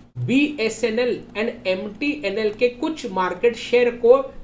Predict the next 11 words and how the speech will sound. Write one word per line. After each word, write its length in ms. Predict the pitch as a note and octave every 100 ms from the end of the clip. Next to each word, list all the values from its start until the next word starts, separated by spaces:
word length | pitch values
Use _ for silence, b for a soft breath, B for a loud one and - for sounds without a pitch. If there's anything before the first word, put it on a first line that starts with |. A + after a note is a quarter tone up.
| -
displace 880 | - C#4+ - B3 - A3+ A#3+ C#4 C4
कर 260 | A3 G#3 F3
दिया। 640 | D#3 D#3 D#3+ D3 A#2+ G#2+ - - - B2
झेपा 300 | C3 D3 F#3
क्या 140 | G#3
बात 240 | G3+ F3 F3
है? 100 | G#3+ - - - - - - B B B
So 160 | - A#3+
displacement 1080 | - C#4+ D4 C#4+ - A3+ A#3 - B3 D4
जो 180 | B3 B3
है 320 | A3+ A#3 C#4+